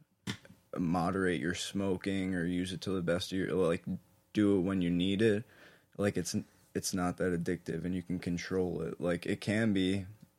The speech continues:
um, so you have to be careful and just, like, realize that maybe sometimes it's good to take a break here and there if you need to, or if you start to become, like, overly tolerant to it, which can happen, uh, if you smoke so much, like, every day,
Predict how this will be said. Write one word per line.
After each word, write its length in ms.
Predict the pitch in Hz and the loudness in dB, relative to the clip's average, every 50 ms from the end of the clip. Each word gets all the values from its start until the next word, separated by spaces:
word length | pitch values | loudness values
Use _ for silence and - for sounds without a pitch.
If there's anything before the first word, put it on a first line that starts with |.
| - - | -8 -6
um, 560 | 78 90 87 82 85 87 78 80 78 - 85 107 | -4 -2 -2 -2 -2 -2 -2 -2 -4 -4 -6 -8
so 180 | - - - 101 | -10 -4 -2 0
you 60 | 98 | 0
have 120 | 95 90 | 0 -2
to 60 | - 85 | -2 -4
be 120 | 90 92 | -4 -4
careful 440 | - - 90 87 98 101 - 92 92 87 | -4 -2 -2 -2 -2 -2 -4 -4 -4 -4
and 80 | 92 90 | -2 -4
just, 200 | 85 85 - 90 | -4 -4 -2 -2
like, 240 | 92 90 87 - | -2 -2 -2 -4
realize 500 | - 92 92 92 92 92 90 87 90 85 - | -2 -2 0 2 2 2 2 0 0 0 0
that 300 | 87 87 - - - - | -2 -4 -4 -6 -6 -6
maybe 240 | 92 92 92 90 90 | -4 -2 -2 -4 -4
sometimes 460 | - - 90 87 82 87 87 87 78 | -4 -4 -4 -4 -2 -2 -2 -2 -2
it's 100 | 64 - | -4 -4
good 120 | - 95 90 | -2 -2 -2
to 80 | 87 82 - | -2 -2 -4
take 140 | 87 80 85 | -4 -4 -4
a 40 | |
break 320 | 80 - 95 107 107 101 - | -2 2 2 2 2 2 0
here 200 | - 107 104 101 | -2 -2 0 0
and 120 | 104 98 101 | 0 2 2
there 220 | 104 104 104 101 | 2 2 2 2
if 120 | 98 - 101 | 2 0 0
you 60 | 101 | 0
need 260 | 101 98 101 95 85 | 0 2 0 -2 -2
to, 420 | - - 101 98 101 101 98 104 - - - - - - - - _ _ _ _ _ _ _ _ - | -2 0 2 4 4 4 2 0 -2 -6 -14 -20 -20 -20 -20 -20 _ _ _ _ _ _ _ _ 2
or 140 | 101 104 | 4 4
if 100 | 92 82 | 4 4
you 60 | 104 95 | 0 -2
start 260 | - - 98 92 85 | 0 2 2 2 2
to 60 | 82 | 0
become, 360 | 87 92 87 - 117 92 90 | 0 -2 0 0 0 0 2
like, 220 | 71 76 85 - - - | 0 0 -2 -4 -2 0
overly 400 | 95 101 87 95 87 85 82 82 | 0 0 0 0 0 0 0 -2
tolerant 680 | - - - 90 80 85 85 87 92 98 95 98 - - | -2 -2 0 2 2 2 4 2 2 2 2 0 -2 -2
to 220 | - 110 101 104 | 0 2 4 4
it, 40 | 101 | 4
which 240 | - 80 85 - - | 4 2 -2 -2 -4
can 100 | - 87 | -6 -4
happen, 720 | 90 95 87 87 87 - - 87 98 101 101 104 107 113 123 - - | -4 -2 0 0 0 -2 -2 -4 -2 0 0 -2 -2 -4 -8 -10 -6
uh, 340 | - 82 80 80 80 80 78 80 | -4 -4 -2 -2 -2 -2 -2 -2
if 220 | - 80 85 - | -2 -2 -2 -4
you 80 | 85 82 | -4 -4
smoke 400 | - - 87 87 82 82 - - | -4 -2 -2 -2 -2 -2 -4 -4
so 220 | - - 87 82 | -2 -2 -2 0
much, 300 | 78 82 85 85 - - | 0 -2 -2 -2 -2 -4
like, 180 | 73 - - - | -4 -4 -2 -2
every 220 | 85 82 85 80 | -2 0 0 0
day, 340 | 78 71 78 82 85 95 | 0 2 2 2 2 2